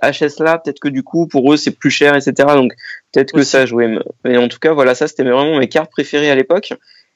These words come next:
Speaker 1: Et, euh... et en fait, je me rappelle, je, je, je, pour ranger mes cartes, à l'époque, les boîtes de pansement, c'était des boîtes en plastique blanche, euh, qui étaient un peu plus grandes qu'un format de carte.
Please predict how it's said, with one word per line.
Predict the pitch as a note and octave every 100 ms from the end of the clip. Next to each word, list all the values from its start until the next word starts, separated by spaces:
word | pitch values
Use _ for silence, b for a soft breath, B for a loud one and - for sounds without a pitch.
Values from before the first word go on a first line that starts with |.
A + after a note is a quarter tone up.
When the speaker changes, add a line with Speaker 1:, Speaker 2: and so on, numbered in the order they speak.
| _
Speaker 1:
Et, | - C#3+ C#3
euh... | B2 A#2+ A#2+ A#2+ A#2 A2+ A2+ F#2 - - - _ _ _ _ -
et | B2
en | B2
fait, | D3 F3+
je | D3
me |
rappelle, | B2 B2 F3+ D#3+ B B - -
je, | - A2+ -
je, | - -
je, | A#2+ B2 B2 A#2+ A#2+
pour | A#2+ - C3+
ranger | A#2+ A2+ C#3+ D3+ D#3+
mes | D3
cartes, | E3 F#3+ - A#2+ b b _ _ _ -
à | B2+
l'époque, | C#3 E3+ G#3 - B2+
les | A#2+
boîtes | A#2+ F3+ D#3+
de |
pansement, | D#3 D3 - F3+ D#3
c'était | C#3 - B2+
des | B2+
boîtes | B2+ E3+ F#3+ -
en | C#3
plastique | D#3+ D#3 - D#3+ C3+
blanche, | D3 E3+ A3+ - A#2 b b b -
euh, | A#2+ B2+
qui | B2 C#3+
étaient | D#3+
un | E3
peu | E3+ F3
plus | -
grandes | F3+ F#3+
qu'un | C#3+
format | - C#3+ C#3+
de |
carte. | - F3 -